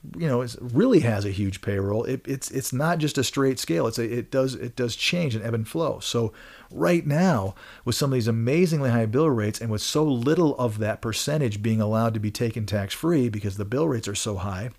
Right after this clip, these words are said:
and your compensation is so high, it does affect the payroll, and there's nothing we can do about that. So understand that when you're hearing these gross rates, how, you know, big they are, it is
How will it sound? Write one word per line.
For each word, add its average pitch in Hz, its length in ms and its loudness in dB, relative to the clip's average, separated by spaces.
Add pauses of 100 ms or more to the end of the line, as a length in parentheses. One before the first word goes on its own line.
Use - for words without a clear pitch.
(560)
and 123 80 -6
your 104 80 -4
compensation 123 580 0
is 101 80 -2
so 110 120 -2
high, 98 300 -2 (520)
it 160 240 -2
does 175 320 4
affect 143 540 0 (100)
the 127 100 -4
payroll, 127 680 0
and 117 100 -6
there's 127 140 -2
nothing 156 240 2
we 143 100 2
can 127 140 0
do 139 140 4
about 113 260 0
that. 92 260 -10
So 117 200 -4
understand 135 600 0
that 101 180 0 (580)
when 113 120 0
you're 117 120 2
hearing 147 320 2
these 117 160 0
gross 127 360 2
rates, 135 480 2 (100)
how, 113 320 -4
you 117 80 -4
know, 101 120 -2
big 151 280 0
they 107 140 2
are, 98 280 0 (760)
it 135 120 0
is 127 180 2